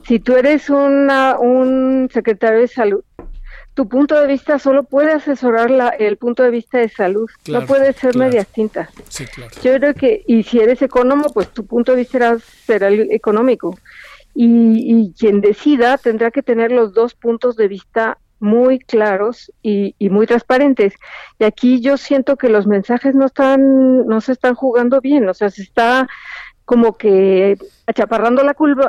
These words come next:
Speaker 1: a la curva para que no suene tan duro el golpe económico y entonces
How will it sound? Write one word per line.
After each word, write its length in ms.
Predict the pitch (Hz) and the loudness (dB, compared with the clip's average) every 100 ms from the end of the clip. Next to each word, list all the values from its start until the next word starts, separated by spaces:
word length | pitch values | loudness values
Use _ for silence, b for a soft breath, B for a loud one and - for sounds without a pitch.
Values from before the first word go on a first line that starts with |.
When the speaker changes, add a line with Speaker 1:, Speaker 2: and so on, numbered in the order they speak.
| - | 0
Speaker 1:
a 60 | |
la 120 | 220 208 | -2 -2
curva 340 | 277 262 262 | -4 -2 0
para 220 | 247 226 | 0 -2
que 120 | 208 208 | -2 -2
no 140 | 220 | -4
suene 340 | 226 233 226 | -2 -2 -2
tan 300 | 220 220 208 | -2 -4 -4
duro 400 | 196 240 254 254 | -4 -2 2 2
el 200 | 226 226 | 2 0
golpe 300 | 208 220 - | 0 -2 -2
económico 600 | 220 247 240 240 240 - | -4 -2 -2 0 -2 -2
y 100 | 247 | -2
entonces 580 | 220 - 202 262 247 _ | -4 -6 -4 -4 -4 _